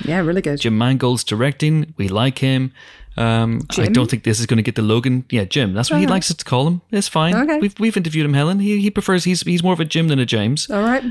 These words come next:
Speaker 2: Uh, and, uh, you know, I don't think that this is gonna get the sort of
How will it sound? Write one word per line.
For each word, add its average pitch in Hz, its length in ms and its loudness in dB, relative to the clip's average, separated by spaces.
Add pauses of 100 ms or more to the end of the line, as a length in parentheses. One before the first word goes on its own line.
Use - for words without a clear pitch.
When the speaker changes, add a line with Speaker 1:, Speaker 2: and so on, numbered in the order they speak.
Speaker 2:
Uh, 117 400 0 (380)
and, 120 440 0
uh, 113 480 0
you - 160 -2
know, 113 200 0
I 131 120 0
don't 127 320 0
think 113 180 0
that 110 120 -2
this 107 160 0
is 107 100 -2
gonna 107 180 2
get 104 200 -2
the - 60 -4
sort 101 220 0
of 98 200 -2